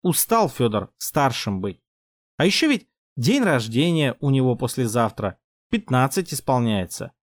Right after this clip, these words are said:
Жениться можно. А Петру еще через седмицу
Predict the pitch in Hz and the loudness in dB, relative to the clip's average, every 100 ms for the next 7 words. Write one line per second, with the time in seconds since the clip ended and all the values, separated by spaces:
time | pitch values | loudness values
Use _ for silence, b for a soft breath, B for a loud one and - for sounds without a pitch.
0 | _ _ - 120 262 240 - 277 160 104 | _ _ -2 2 2 2 0 0 2 0
1 | 90 - _ _ _ _ - 143 190 175 | -4 -10 _ _ _ _ -4 -2 0 0
2 | 220 262 - 135 156 - 190 - 175 170 | 0 0 0 0 0 2 0 0 0 0
3 | - 156 127 143 214 - 95 | 0 0 2 0 0 -2 -6